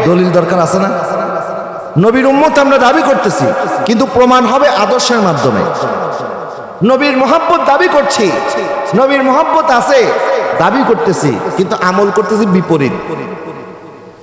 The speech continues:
যেভাবে আমার নবী পছন্দ করেছেন, আমরা সেটা পছন্দ করি না। আমার কামলিওয়ালা রহমাতুল্লাহ আলামিন যুদ্ধের ময়দানেও নামাজ তরক করে নাই, বর্ণনা করেছে,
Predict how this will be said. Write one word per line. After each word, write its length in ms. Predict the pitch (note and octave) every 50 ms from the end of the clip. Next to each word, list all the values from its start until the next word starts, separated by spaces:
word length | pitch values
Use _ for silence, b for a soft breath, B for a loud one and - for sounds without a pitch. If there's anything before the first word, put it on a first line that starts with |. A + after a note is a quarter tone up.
| - - - - -
যেভাবে 400 | C3 A#3+ C4 C4+ D#4 D#4+ E4 D4
আমার 260 | C#4 C4+ D#4 D#4 D4
নবী 300 | C#4 C#4+ C#4 C#4+ C#4+ C4 - - -
পছন্দ 400 | A#3 A#3+ - E4 E4+ D#4+ D4+ C#4+
করেছেন, 380 | B3 C4 B3 A#3+ - A#3 A3+ A3+
আমরা 200 | A3 A#3 B3 A#3
সেটা 220 | - A#3+ A3 A#3 -
পছন্দ 340 | G#3 F#3 - G#3 G#3+ G#3 G#3 - -
করি 160 | D#3 D#3 C#3+
না। 100 | C3 A#2 - - - - - - - - - - - - - - - - - - - -
আমার 240 | G3 A#3 C4+ D4+ D4+ - -
কামলিওয়ালা 500 | C4 C4 C4+ C#4 C#4 C4+ C#4 C#4+ D#4 D4
রহমাতুল্লাহ 680 | C4+ B3 B3+ C#4+ G#4 - - C4+ C#4 C4 C4 B3+ B3+
আলামিন 260 | B3 B3 A#3+ A#3+ B3+ A#3 F#3+ -
যুদ্ধের 380 | D4 C#4+ - - - F4 E4
ময়দানেও 540 | D4+ D4 C#4+ C#4 C4+ C4 B3+ B3 A#3 G#3+ E3 C#3 - - - C3 C3+ E3
নামাজ 320 | F#3+ G3 G3 A3 B3 A3 G3 F#3+
তরক 200 | G#3 F3+ F3 E3 -
করে 200 | - D3 C3 B2
নাই, 140 | A2 G#2 F2+ - - - - - - - - - - - - - - - - - - - - -
বর্ণনা 240 | C3 D3 D#3+ E3 D#3+
করেছে, 520 | - - D3 D#3 F3+ - - F3 B2+ G#2+